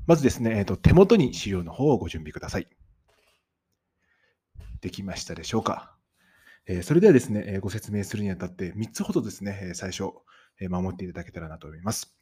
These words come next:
えー、一つ目がですね、えー、まず、資料。これはね、しっかりと手元に見えるような状態にしておいてくださいと。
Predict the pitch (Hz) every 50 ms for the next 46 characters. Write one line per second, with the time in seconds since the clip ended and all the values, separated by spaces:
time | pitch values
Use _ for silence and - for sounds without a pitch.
0 | _ - 95 92 92 - - 185 180 180 202 202 208 175 117 - - 117 110 -
1 | _ _ _ _ _ - 101 98 95 92 95 107 98 - - - - - - -
2 | - - 196 180 110 - - - _ _ _ _ _ _ _ _ - - 147 139
3 | 135 131 - - - - - 127 113 98 - - - 92 87 90 90 - 90 87
4 | 85 87 87 87 85 87 82 78 78 78 - 78 78 - 73 82 98 101 - -
5 | 80 - - - - - - - -